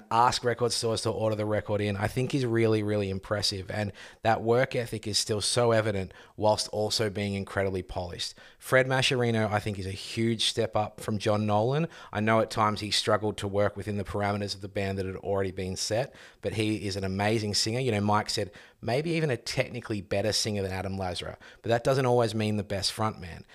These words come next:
He knows exactly what his lane is, and that dueling vocalist thing was mastered on this record.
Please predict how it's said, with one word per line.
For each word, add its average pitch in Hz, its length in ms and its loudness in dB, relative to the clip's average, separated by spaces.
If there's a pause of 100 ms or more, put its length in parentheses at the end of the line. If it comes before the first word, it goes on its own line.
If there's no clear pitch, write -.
(160)
He 117 260 0
knows 107 300 2
exactly 110 500 -2
what 104 140 4
his 101 160 -6
lane 101 280 0
is, 90 220 -4 (420)
and 110 200 2
that 107 360 2
dueling 139 480 2
vocalist 110 760 0 (260)
thing 101 420 -2 (160)
was 104 200 -2
mastered 98 760 -2
on 92 200 -8
this 92 180 -6
record. - 400 -12